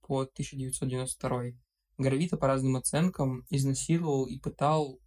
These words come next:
не менее двухсот молодых людей. За этот период он провёл пять лет под психиатрическим наблюдением. Несколько раз предпринимал попытки самоубийства. Где бы Гаравита ни проживал в течение этого времени,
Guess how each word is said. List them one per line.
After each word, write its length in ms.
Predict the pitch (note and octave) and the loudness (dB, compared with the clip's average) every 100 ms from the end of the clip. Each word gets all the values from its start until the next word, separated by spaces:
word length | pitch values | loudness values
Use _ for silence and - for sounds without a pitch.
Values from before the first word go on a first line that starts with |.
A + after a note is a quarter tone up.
| _ _ | _ _
не 160 | - C#3 | 2 4
менее 240 | C#3 D#3 | 4 2
двухсот 440 | C3 B2+ - C3+ - | 0 -4 -2 -2 -2
молодых 340 | B2+ B2+ B2 | -4 -4 -4
людей. 380 | A#2 B2 B2 B2 - _ _ _ - | -2 -2 -2 -4 -16 _ _ _ -8
За 720 | - B2+ B2+ B2+ B2+ B2+ B2 _ _ - | -2 0 2 2 0 -4 -10 _ _ 0
этот 220 | C#3 C3+ | 2 2
период 360 | - C#3 F3+ | 2 2 2
он 160 | C#3+ C3+ | 0 -2
провёл 440 | - C3+ C3 B2+ - | -2 -2 -2 -2 0
пять 240 | C3+ B2+ - | 2 2 0
лет 280 | B2+ E3+ - | -2 -2 -4
под 180 | C3 - _ _ | -6 -6 _ _
психиатрическим 960 | - C3+ C3 C3 C3+ D3+ - C#3+ C3+ C3 _ | -10 -4 -2 -2 -4 -8 -4 -2 -2 -4 _
наблюдением. 720 | C#3+ C3+ - C3 B2 B2 - _ _ _ - | -4 -2 -4 -4 -6 -8 -12 _ _ _ 2
Несколько 500 | C#3+ C#3+ - C3+ - | 4 4 2 0 0
раз 180 | D3+ | 0
предпринимал 580 | - C3+ - C3+ C3 C#3+ | 0 -2 0 2 4 2
попытки 320 | C#3+ - B2+ | 0 -2 -2
самоубийства. 880 | - - C3+ C3 C3 B2+ - B2 C3+ - _ _ _ _ _ | -2 0 0 2 0 -2 -6 -10 -12 -16 _ _ _ _ _
Где 240 | C#3+ C#3 | 0 2
бы 100 | C#3+ | 2
Гаравита 360 | C#3+ C#3 C#3+ D3 | 4 4 4 2
ни 100 | C#3+ | 0
проживал 400 | - C#3 C3+ F#3+ | 0 0 2 0
в 40 | |
течение 380 | - - C#3+ C#3 | -2 -4 2 2
этого 180 | C3 C3+ | 2 -2
времени, 540 | B2+ C3+ C3+ B2+ B2 | 0 -2 -2 -2 -6